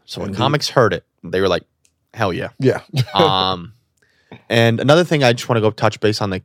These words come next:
Speaker 1: the, on the pitch to how we got Cats is,
Speaker 2: Mm-hmm.
Speaker 1: is Katz is, and similar to Economy Candy, which I mentioned earlier, is I'm trying to build out a calendar of annual comedy shows. Like, I told, when I pitched Owner Cam, like, "This is not just one show."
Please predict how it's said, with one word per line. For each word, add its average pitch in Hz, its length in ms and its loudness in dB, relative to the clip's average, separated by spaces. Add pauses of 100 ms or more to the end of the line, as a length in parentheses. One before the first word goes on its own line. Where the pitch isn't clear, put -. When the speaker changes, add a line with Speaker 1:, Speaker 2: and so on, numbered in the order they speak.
(180)
Speaker 1:
the, 92 380 -4
on 98 360 -4
the 101 80 -6
pitch - 340 -2
to 101 80 -4
how 101 160 0
we 92 80 -2
got 98 240 -2
Cats 113 260 -2
is, 127 260 -6
Speaker 2:
Mm-hmm. 120 300 -2
Speaker 1:
is 110 320 2 (840)
Katz 156 320 0
is, 156 100 -2
and 135 100 -2
similar 135 200 -2
to 120 80 0
Economy 113 340 -2
Candy, 107 320 -2
which 101 180 -4
I 104 40 -4
mentioned 101 300 -6
earlier, 95 400 0
is 92 200 -2
I'm 98 80 -4
trying 139 180 -2
to 139 60 2
build 123 240 0
out 98 80 2
a - 20 -4
calendar 98 300 -2
of - 80 -8 (160)
annual 104 440 -2
comedy 92 380 -6
shows. - 440 -8 (260)
Like, 107 160 -2
I 113 220 2
told, 127 280 0
when 117 80 2
I 135 100 4
pitched 147 260 -4
Owner 131 140 2
Cam, 104 160 -2
like, 95 100 -6
"This 113 100 -8
is - 60 -8
not 127 120 -2
just - 140 -14
one 98 160 -6
show." 92 280 -8